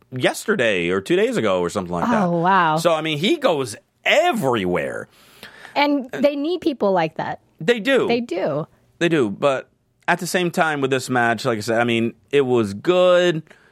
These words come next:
Speaker 1: but it was, like I said, it was really slow to me. I'm gonna give it two.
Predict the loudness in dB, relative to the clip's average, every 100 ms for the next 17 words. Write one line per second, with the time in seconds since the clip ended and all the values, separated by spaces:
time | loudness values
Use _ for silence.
0 | _ _ _ -4 -2 -2 -2 -6 -10 -18
1 | _ -6 -6 -4 -6 -4 -4 -2 -2 -2
2 | -6 -4 -2 0 -2 -4 -4 -4 -4 -2
3 | -2 -2 -6 -8 -12 -10 -10 -10